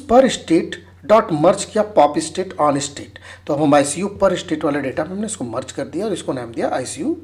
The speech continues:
पॉप डीएफ़। आईसीयू पॉप डीएफ़ में हम लोगों ने एक कॉलम बनाया आईसीयू पॉप रेशियो, इसमें आईसीयू पॉपुलेशन डीएफ़ आईडी निकाला,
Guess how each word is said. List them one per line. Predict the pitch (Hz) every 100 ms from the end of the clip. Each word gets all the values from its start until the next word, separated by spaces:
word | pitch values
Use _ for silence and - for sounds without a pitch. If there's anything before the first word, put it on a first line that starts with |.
| -
पॉप | 139 - -
डीएफ़। | - - - - - - _ _ _ - - - - - - - 269
आईसीयू | - - 240 269 269 - -
पॉप | 180 220 - - - - -
डीएफ़ | 147 151 202 - 165
में | 185
हम | 165
लोगों | 156 175
ने |
एक | 185 -
कॉलम | 127 139 175
बनाया | 135 135
आईसीयू | 123 165 156
पॉप | 127 -
रेशियो, | - 196
इसमें | 180 185 185
आईसीयू | 151 143 - - 262 - - - -
पॉपुलेशन | 151 - 143 - 190
डीएफ़ | 143 151 - -
आईडी | 120 127 143
निकाला, | 143 175